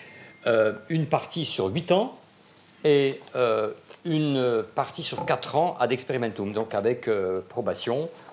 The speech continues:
au bout, euh, des quatre ans, comme ça a été le cas pour, euh, pour les premiers idex. Donc, dans la labellisation pour une période de huit ans, donc deux mille vingt et un deux mille vingt-huit. Euh, alors, pour des raisons de, de jury international et de communication, ce sont des titres en anglais.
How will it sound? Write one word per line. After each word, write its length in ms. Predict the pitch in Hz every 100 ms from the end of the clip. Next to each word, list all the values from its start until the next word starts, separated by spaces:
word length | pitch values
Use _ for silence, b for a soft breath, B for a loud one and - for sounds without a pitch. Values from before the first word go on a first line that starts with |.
| -
au 80 | 104
bout, 320 | 104 127 120
euh, 60 |
des 100 | 98
quatre 260 | - 95 -
ans, 80 | 127
comme 220 | - 110
ça 120 | -
a 40 | 104
été 120 | 104
le 60 |
cas 240 | 87 90 95 104
pour, 220 | 95 85
euh, 180 | 90 87
pour 120 | - 98
les 80 |
premiers 240 | 92 104 98
idex. 480 | 90 - - - - B B B B B -
Donc, 320 | 185 160 - -
dans 440 | 123 113 196 208 131
la 160 | 127
labellisation 680 | 127 143 147 135 139 - 208
pour 160 | 208 135
une 80 | 117
période 280 | 135 180
de 80 | 117
huit 400 | 110 117 185 185
ans, 240 | 190 151 113
donc 260 | 135 107
deux 140 | 101 131
mille 180 | 151 131
vingt 260 | 151 143
et 40 | 170
un 80 |
deux 80 | 147
mille 140 | 151 147
vingt-huit. 560 | 151 - 143 - - 92 - - _ B B B B B B B -
Euh, 280 | 135 131 123 127
alors, 240 | 139 - - - - - -
pour 140 | 175
des 100 | 165
raisons 400 | 165 160 151 170
de, 200 | 131 135 - -
de 120 | - 113
jury 240 | 147 156
international 640 | 160 147 131 151 147 139
et 60 | 120
de 60 |
communication, 680 | - 123 113 110 139 156 165
ce 180 | - 131
sont 380 | - 139 143 135
des 160 | 104 98
titres 280 | 117 127 117
en 80 |
anglais. 320 | 110 107 104